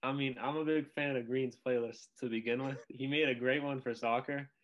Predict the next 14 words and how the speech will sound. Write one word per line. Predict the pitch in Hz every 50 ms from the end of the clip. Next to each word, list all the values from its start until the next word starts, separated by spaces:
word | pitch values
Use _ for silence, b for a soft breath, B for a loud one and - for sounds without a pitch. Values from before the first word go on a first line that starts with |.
| b b b b b - _ _ _ _ _ _ _ -
I | 135 143
mean, | 160 165 156 147 -
I'm | 127 131 147 147 139
sure | - - - 175 175 175 160
Kobe | - - 156 156 156 160
would | 156 147 143
do | 135 131
fine, | - 135 127 131 139 135
but | 127 127
I, | 117 117 113 117 - -
I | 120
don't | 127 127
really | 123 123 120 117
know. | 117 120 117 113 110